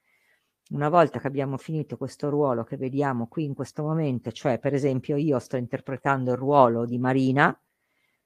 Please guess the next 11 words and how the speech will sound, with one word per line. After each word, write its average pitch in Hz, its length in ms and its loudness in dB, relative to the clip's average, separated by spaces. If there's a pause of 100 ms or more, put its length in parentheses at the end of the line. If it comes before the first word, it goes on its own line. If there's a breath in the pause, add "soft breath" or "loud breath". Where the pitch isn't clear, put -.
(160)
che 117 540 -4
ha 110 160 0
due 135 160 -2
figli, 180 760 0 (260)
che 131 140 -6
vive 120 240 -2
a 127 60 0
Milano, 170 760 2 (500)
che 131 340 -6 (500)
insegna 127 500 -2
meditazione, 160 1000 -2